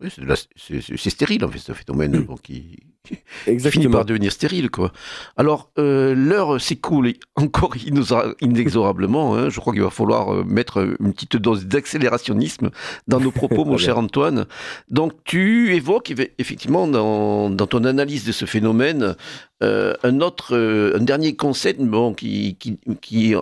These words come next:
Speaker 1: aussi a plusieurs corollaires. Donc, le concept de néo-royalisme libertarien.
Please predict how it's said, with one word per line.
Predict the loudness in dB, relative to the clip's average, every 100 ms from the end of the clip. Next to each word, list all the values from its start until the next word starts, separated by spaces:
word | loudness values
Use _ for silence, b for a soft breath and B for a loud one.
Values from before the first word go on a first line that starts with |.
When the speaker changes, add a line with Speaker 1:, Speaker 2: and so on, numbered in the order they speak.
| -2 -4
Speaker 1:
aussi | -2 0 -2 -2 -2 0 2
a | 4 2 0
plusieurs | -2 0 -2
corollaires. | 0 0 2 2 0 0 -4 B B -2
Donc, | 0 0
le | -2
concept | -2 0 0
de |
néo-royalisme | 2 2 2 2 0 0 -2 -2 0
libertarien. | 0 0 -2 -2 0 0